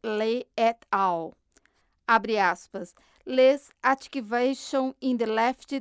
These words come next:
dorsolateral prefrontal cortex in the reanalysis of the response to a meal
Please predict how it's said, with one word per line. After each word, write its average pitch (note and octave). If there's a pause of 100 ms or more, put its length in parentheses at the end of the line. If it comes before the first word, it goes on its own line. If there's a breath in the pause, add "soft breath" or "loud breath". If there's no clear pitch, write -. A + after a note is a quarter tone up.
dorsolateral B3 (100)
prefrontal B3
cortex A3
in A#3+
the A3+
reanalysis A3+ (340 soft breath)
of B3+
the C#4
response C4
to A3+
a G3+
meal A3